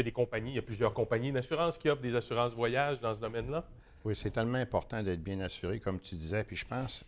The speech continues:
Speaker 2: une compagnie d'assurance qui est très, très intéressante, c'est Escapade Voyage.
Speaker 1: OK.
Speaker 2: Euh, le produit qu'il nous faut, probablement, pour partir en mission humanitaire, c'est le produit multirisque. C'est vraiment un produit, là, qui couvre l'ensemble. On parle médical,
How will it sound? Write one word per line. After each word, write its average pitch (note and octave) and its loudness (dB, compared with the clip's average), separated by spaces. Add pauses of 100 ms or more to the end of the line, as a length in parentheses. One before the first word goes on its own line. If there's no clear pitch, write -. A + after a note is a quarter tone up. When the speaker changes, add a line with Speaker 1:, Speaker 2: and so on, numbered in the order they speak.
Speaker 2:
une A2 0
compagnie A#2+ -2
d'assurance A2 0
qui G2 -2
est F#2 2
très, A2+ 0
très A2+ 0
intéressante, F#2+ -2
c'est - -4
Escapade G2+ 2
Voyage. - -4
Speaker 1:
OK. A#2+ 2 (500)
Speaker 2:
Euh, F#2 4 (400)
le B2 6
produit B2+ 4
qu'il G#2 -6
nous F#2+ 0
faut, A#2 -4
probablement, G#2 -4
pour F#2+ -8
partir - -4
en F#2 -2
mission F#2 -6
humanitaire, F#2+ -2
c'est - -4
le F2 -2
produit F#2+ -2
multirisque. G2 -2 (400)
C'est G#2+ 2
vraiment A#2 4
un D#3 4
produit, A#2 2
là, G2+ -2
qui - -12
couvre A2+ 2
l'ensemble. G2+ -4 (340)
On F2 -2
parle G#2+ 4
médical, G2 0